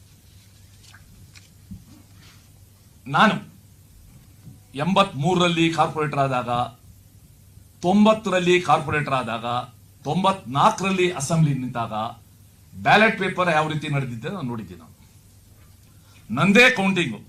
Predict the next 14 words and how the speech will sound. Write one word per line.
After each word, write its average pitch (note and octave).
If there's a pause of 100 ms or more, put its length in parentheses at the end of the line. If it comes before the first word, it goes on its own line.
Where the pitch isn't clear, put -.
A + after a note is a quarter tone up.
(1000)
ಇವತ್ತು D3
ಬೆಳಗ್ಗೆ F#3
ಎಂಟು G3+
ಗಂಟೆಗೆ G3
ಸ್ಟಾರ್ಟ್ E3
ಆಗಿದ್ದು, A#2+ (400)
ನಾಳೆ G#3+
ಬೆಳಗ್ಗೆ A3+
ಒಂಬತ್ತು F3
ಗಂಟೆಗೆ D#3+
ರಿಸಲ್ಟ್ C3
ಬಂತು. - (1500)
ಅಷ್ಟೊತ್ತು A#3+
ತಗೊಂಡದ್ದು. A3